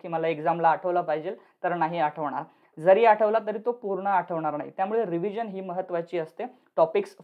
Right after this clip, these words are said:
फ्रेश करण्यासाठी. ब्रेनला त्याची गरज असते, कारण की ब्रेनमध्ये दररोज कैक पटीने थॉट्स हे त्या ठिकाणी येत असतात आणि ब्रेन हुशार असतो, जुन्या थॉट्सला डिलीट करतो, नवीन थॉट्स सेव्ह करत चालतो. So असंच रिव्हिजनचं त्या ठिकाणी होतं.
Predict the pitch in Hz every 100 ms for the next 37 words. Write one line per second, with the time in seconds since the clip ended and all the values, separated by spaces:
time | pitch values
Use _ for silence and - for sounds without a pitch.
0 | - 208 214 - 190 165 156 156 143 190
1 | 240 160 160 170 175 175 156 175 165 170
2 | 160 151 165 165 165 160 165 175 175 175
3 | 160 151 165 185 208 - _ _ _ -
4 | 240 254 247 220 214 208 214 - 180 170
5 | - 180 170 156 156 160 160 202 180 175
6 | - 175 160 160 165 170 170 175 208 190
7 | - 202 - _ - 175 185 185 170 160
8 | 165 156 185 208 208 196 190 196 170 165
9 | 165 165 147 139 - _ - 175 151 151
10 | 139 - - - 165 - _ _ - 220
11 | - 190 262 254 - _ - 160 180 190
12 | 185 180 196 185 185 - 175 170 170 165
13 | 170 165 208 220 151